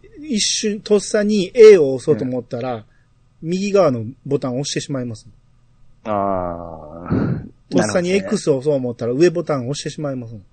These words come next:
Speaker 2: <laughs>
Speaker 1: で、逆にこっちに慣れたくないんですよ。
Speaker 2: あー。はいはいはいはい。
Speaker 1: うん。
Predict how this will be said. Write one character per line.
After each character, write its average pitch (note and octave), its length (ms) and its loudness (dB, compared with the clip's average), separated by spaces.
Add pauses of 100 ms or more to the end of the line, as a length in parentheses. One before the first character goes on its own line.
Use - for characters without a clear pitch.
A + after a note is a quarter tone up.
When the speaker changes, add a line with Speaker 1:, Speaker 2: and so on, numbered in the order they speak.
(260)
Speaker 2:
<laughs> - 1700 -4
Speaker 1:
で、 C#3 400 -2 (440)
逆 E3+ 300 -2
に F#3+ 120 -6
こ - 160 -8
っ - 20 -8
ち - 200 -2
に E3 80 0
慣 B2 100 -2
れ C3 100 -2
た D#3 120 -2
く - 100 -10
な A#2 220 -6
い C#3+ 100 -2
ん D3 60 -2
で G2 100 -8
す - 100 -20
よ。 - 60 -20 (480)
Speaker 2:
あ F2 1160 -18
ー。 - 80 -8
は G2 60 -6
い F2+ 40 -10
は F2 120 -10
い E2+ 60 -10
は - 40 -16
い - 40 -18
は D#2 60 -16
い。 - 340 -20
Speaker 1:
う D3 40 -8
ん。 A#2 600 -10